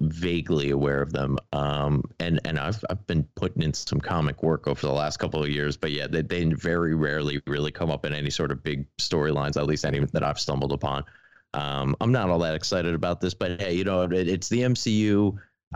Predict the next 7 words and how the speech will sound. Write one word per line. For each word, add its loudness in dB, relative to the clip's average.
I 0
wasn't 2
all 4
that 0
stoked 0
about 0
Guardians 2